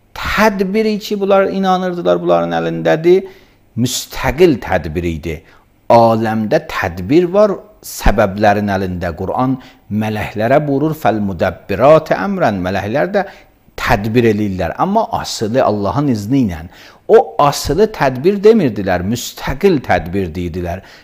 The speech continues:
Yəni Allah Mütəal əli bağlıdır. Yaradandan sonra daha özü bu aləmdə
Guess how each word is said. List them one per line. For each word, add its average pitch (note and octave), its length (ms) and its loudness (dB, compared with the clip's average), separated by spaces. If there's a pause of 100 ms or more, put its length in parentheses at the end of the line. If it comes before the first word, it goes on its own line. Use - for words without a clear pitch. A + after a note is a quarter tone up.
(160)
Yəni C#3 240 0
Allah D3+ 380 4
Mütəal F3 640 0 (400)
əli F3+ 360 6
bağlıdır. E3 560 6 (120)
Yaradandan F3+ 640 6
sonra G3 300 -2
daha F3 260 2
özü D3+ 400 2 (240)
bu D3+ 60 4
aləmdə C3 560 4